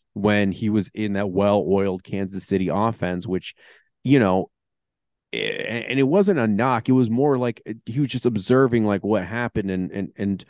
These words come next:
why you would go from one place to the other. And the obvious answer is that when you're the number one option rather than one A and one B,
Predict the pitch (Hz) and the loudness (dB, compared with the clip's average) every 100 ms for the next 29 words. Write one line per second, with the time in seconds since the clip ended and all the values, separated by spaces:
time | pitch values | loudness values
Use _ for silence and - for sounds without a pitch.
0 | _ _ 101 110 117 110 107 98 92 101 | _ _ -2 0 2 2 2 2 2 2
1 | 98 101 87 92 92 - 92 - 95 113 | 2 -2 -4 -4 -4 -4 -6 -6 -4 -2
2 | 147 151 80 92 98 _ 110 123 - 110 | 0 -2 -2 -4 -6 _ -6 -6 -4 -2
3 | 123 120 120 - 131 143 160 117 101 92 | 0 2 2 0 -4 -4 0 0 2 0
4 | 92 92 98 _ _ _ _ _ _ 104 | -4 -6 -8 _ _ _ _ _ _ 2
5 | 110 113 110 117 113 107 107 104 98 98 | 4 6 6 6 4 2 2 -2 -6 -4
6 | 101 - 113 135 - 98 90 92 92 85 | -4 -4 -4 -4 -4 -4 -2 -2 -4 -4
7 | 90 87 98 92 82 95 87 85 90 85 | -6 -2 -2 -2 -2 -4 -4 -6 -6 -8
8 | 85 135 185 143 127 | -2 2 2 2 0